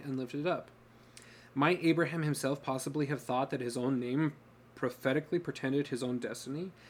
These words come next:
that he was to join his forefather Enoch in that beautiful terrestrial world that was high and lifted up? And if Abraham had read his ancestor's prophecy about the descendant who would set his dwelling on high, did he possibly interpret this to mean that he would be translated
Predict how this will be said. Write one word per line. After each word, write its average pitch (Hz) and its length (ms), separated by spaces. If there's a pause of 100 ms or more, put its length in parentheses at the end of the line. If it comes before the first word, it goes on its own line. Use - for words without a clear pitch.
(200)
that 139 200
he 156 200
was 160 220
to 156 100
join 135 340
his 147 160
forefather 120 480
Enoch 131 320
in 127 60
that 120 220
beautiful 127 320
terrestrial 123 500
world 123 380
that 131 180
was 127 220 (220)
high 123 260
and 135 180
lifted 123 320
up? 160 220 (800)
And 143 100
if 156 100
Abraham 180 440
had 151 180
read 143 240
his 143 220
ancestor's 127 560
prophecy 120 460
about 120 240
the 127 60
descendant 123 480
who 135 160
would 123 320 (180)
set - 360
his 127 500 (120)
dwelling 123 360
on 113 140
high, 117 360 (240)
did 139 120
he 151 120
possibly 185 520
interpret 143 440
this 135 240
to - 100
mean 123 300
that 135 160
he 135 120
would 127 240
be 131 100
translated 135 640